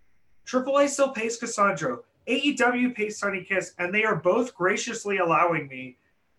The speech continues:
to use their talents, and they have both agreed and worked with me to make it happen, to use these talents, to make a dream match happen. And if it's not a dream match for you, guess what? That's okay because you didn't know, but I implore you to watch because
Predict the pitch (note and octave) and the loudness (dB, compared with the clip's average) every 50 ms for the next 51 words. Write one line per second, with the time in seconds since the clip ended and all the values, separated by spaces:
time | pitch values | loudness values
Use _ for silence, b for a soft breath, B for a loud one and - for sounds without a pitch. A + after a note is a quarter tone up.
0 | _ _ _ _ - G#3+ G#3 D#3+ C#3+ D#3 F#3 A3 A#3 A3 - G#3+ G#3 G3+ F#3+ - | _ _ _ _ -8 -6 -6 -6 -4 -4 -4 -4 -6 -6 -2 0 0 0 0 -2
1 | E3+ E3+ E3 E3 E3 E3 D#3+ - - - D#3+ D3+ F3+ G3+ A3 G#3 D#3+ F#3 F#3 F#3 | -2 0 0 0 0 -2 -4 -8 -8 -8 -6 -4 -2 -2 -2 -4 -2 -2 -2 -2
2 | - - F3 D#3+ E3 F3 F#3+ F3+ E3+ D#3+ C#3+ D3+ D#3+ - - - A#3+ G#3 - - | 0 -4 -4 -2 -2 -2 -2 -2 -2 -4 -4 -4 -4 -4 -4 -4 -8 -10 -10 -6
3 | F3 E3 D#3+ D3+ D3 D3 D3 - C3+ A#2+ - C3+ D#3 F3+ F3+ - C3 A2+ - _ | -4 -2 -2 -2 -4 -8 -10 -10 -12 -10 -6 -4 -2 -2 -2 -4 -8 -10 -10 _
4 | - D3+ D3 C#3 C#3+ E3 F3 E3+ E3 - D#3+ D3+ - - D3 C#3 C3 C3+ C3+ B2+ | -10 -10 -8 -6 -6 -6 -6 -6 -6 -8 -10 -12 -10 -8 -8 -8 -6 -8 -10 -12
5 | - - b b b b _ - F3+ F3+ F3+ F3+ F3+ F3+ F3+ D#3+ C3 C3 C3+ C#3+ | -14 -18 b b b b _ -2 -2 0 0 -2 -2 -2 -4 -4 -4 -6 -4 -2
6 | D#3 E3 E3 D3 B2 A2+ A2 - - A2 G#2+ G#2+ - - - - _ B B B | -2 -2 -2 -4 -6 -6 -8 -10 -12 -12 -12 -12 -14 -16 -20 -20 _ B B B
7 | B B D#3 E3 F3+ F3 G#3 G3+ - E3+ F3 F3+ G#3 B3 C4+ C4 - G3 G#3 A3 | B B -2 -2 0 0 -2 -4 -4 -2 0 2 2 2 2 -2 -2 -4 -4 -2
8 | G#3 G#3 F#3+ F#3+ F#3+ - - F3 F3 F#3 G3+ G#3 A#3 B3 B3 - F3+ F3 F3 E3+ | 0 0 0 0 -2 -4 -2 0 0 0 2 0 -2 -4 -4 -2 0 0 0 0
9 | - F3 E3+ D3+ C#3+ C#3+ - - _ _ _ _ _ D#3+ F3 E3+ G3+ G3+ G3 - | -2 0 0 0 0 -2 -6 -14 _ _ _ _ _ -6 -6 -2 -2 -4 -4 -4
10 | - A3+ B3 B3+ A3+ E3+ F3 D#3+ - F3 D#3 C#3+ E3 G3 F#3 G3+ G3+ F#3+ F3+ E3 | -4 -2 -2 0 0 -2 -4 -4 -4 -4 -4 -4 -6 -4 -4 -4 -4 -4 -6 -6
11 | D#3 D3+ D#3+ F#3 G#3 A3+ A3+ B B B B _ F3 F3 E3+ F3 F3 E3 E3 - | -4 -2 0 0 0 -2 -6 B B B B _ 0 0 2 2 2 0 -2 -6
12 | - - - F3+ F#3 G#3 G#3+ G#3 G#3 G3+ F3+ D#3 C#3+ C3 C3+ D#3 E3+ - - - | -14 -4 2 2 4 4 2 0 0 -2 -2 0 0 0 2 0 0 0 -6 -8
13 | - E3 - - D#3+ D#3 D3+ - - | -8 -8 -4 -2 -4 -4 -4 -6 -12